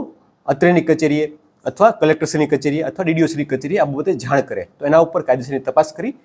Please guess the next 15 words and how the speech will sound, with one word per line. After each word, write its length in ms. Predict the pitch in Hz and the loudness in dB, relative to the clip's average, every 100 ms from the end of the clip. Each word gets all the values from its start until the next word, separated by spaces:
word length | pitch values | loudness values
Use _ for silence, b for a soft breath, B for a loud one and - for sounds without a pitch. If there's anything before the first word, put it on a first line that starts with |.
| b b - | b b -4
કાયદેસરની 380 | 127 117 135 127 | -2 0 2 4
કાર્યવાહી 320 | 123 160 214 - | 4 4 0 -2
હાથ 120 | 131 135 | -4 -2
ધરી 160 | 92 117 - | -6 -6 -6
શકાય. 260 | - - - b b b | -16 -20 -20 b b b
અત્યારે 360 | - 147 196 202 170 | -2 4 4 4 2
પ્રથમ 260 | 156 185 165 | 0 0 0
દ્રષ્ટિએ 280 | 165 165 175 | -2 0 0
બંને 300 | 143 160 175 | 2 4 4
ગુનાઓ 380 | 139 135 127 123 | 4 4 4 2
છે 160 | 147 | 0
એમાં 200 | 165 175 | 2 2
બે 120 | 131 135 | 2 2
બે 100 | 139 | 2
લોકો 280 | 135 135 | 2 -2